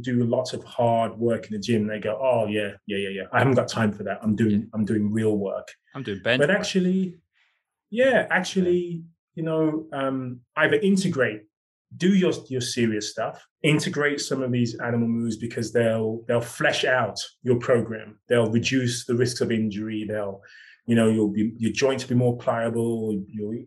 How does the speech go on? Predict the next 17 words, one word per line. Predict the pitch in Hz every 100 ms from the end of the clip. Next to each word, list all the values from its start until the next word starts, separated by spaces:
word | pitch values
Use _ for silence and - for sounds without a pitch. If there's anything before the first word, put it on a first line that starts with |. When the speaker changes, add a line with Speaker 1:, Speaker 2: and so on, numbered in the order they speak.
| -
Speaker 1:
you'll | 117
increase, | 110 117 - 123 120 - -
get | 123
your | 117
stabilizers | - 123 120 120 120 107 117 - - -
kicking | 127 120 117
in. | 117 113 113 110 - _ _ _ - 113
Um, | 107 110
there | 127
were |
so | 139 202 180
many, | 165 156 143 143
there | 143
were |
so | 139 170
many | 160 139
benefits | 123 131 120 120 -